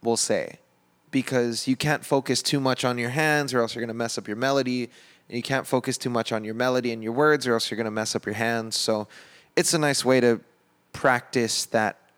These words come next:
uh, what is it? Practice that kind of autopilot, uh, committing things to memory, having things being second nature. So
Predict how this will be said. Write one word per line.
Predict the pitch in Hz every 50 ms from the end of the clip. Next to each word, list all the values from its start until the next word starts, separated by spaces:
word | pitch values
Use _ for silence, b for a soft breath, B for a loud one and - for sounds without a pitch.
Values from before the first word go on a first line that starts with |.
| _ -
uh, | 110 113 113 110 107 101 101 95 - - - _ _ _ _ _ _ _ _ _ _ _ _ _ _ _ - - - _ _ _ _
what | - 127 123
is | 117 107 101
it? | 113 101 98 - b b b b b b b b b _ -
Practice | - 147 147 - - 143 135 -
that | - 127 117 -
kind | - 131 120
of | 107 - -
autopilot, | - 123 123 123 127 117 113 - - - 117 107 107 104 101 104 95 - - _ _ _ _ - - _ _ _ _ _ _ _ _
uh, | - 117 113 110 -
committing | - - - 131 127 127 120 123 120
things | - 135 123 120 110
to | - 127
memory, | 120 120 117 117 117 117 117 113 123
having | 127 120 113 117 120
things | 110 131 123 117 -
being | - 123 117
second | - - 120 117 - 117 -
nature. | 117 113 107 - - 110 104 104 104
So | - - 110 110 107